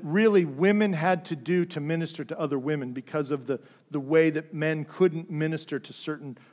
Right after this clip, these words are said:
women. There was just this, this big void that we, we, we couldn't minister to the same way under cultural rules and all sorts of things. So to, to have someone serving women,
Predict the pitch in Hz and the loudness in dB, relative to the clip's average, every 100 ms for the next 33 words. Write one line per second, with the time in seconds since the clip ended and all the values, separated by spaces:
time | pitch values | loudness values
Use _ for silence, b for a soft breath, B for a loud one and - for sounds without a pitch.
0 | _ 147 151 139 131 123 - 143 - 135 | _ -4 -2 -4 -6 -8 -8 -8 -6 -8
1 | - b b - - - 160 143 - _ | -8 b b -20 -10 -2 -2 -2 -18 _
2 | - - _ _ _ _ 113 104 160 165 | -20 -20 _ _ _ _ -18 -2 2 2
3 | 139 127 143 135 - 143 127 _ 147 - | 2 -2 -8 -12 -12 -12 -14 _ -14 -8
4 | - 175 160 170 160 - 151 127 131 - | -4 -4 -2 -4 -4 -4 -8 -8 -8 -4
5 | 147 139 139 135 131 127 b b b - | -4 -2 -2 -2 -4 -8 b b b -2
6 | 165 160 160 143 165 160 156 143 151 160 | -2 0 -2 2 4 4 4 0 -2 -4
7 | 160 - - 147 123 B B - 165 185 | -6 -8 -6 -6 -6 B B -2 0 0
8 | 180 180 160 214 - 233 196 - - 240 | -2 0 2 2 4 2 2 0 2 4
9 | 220 214 190 233 220 175 | 4 4 6 6 6 2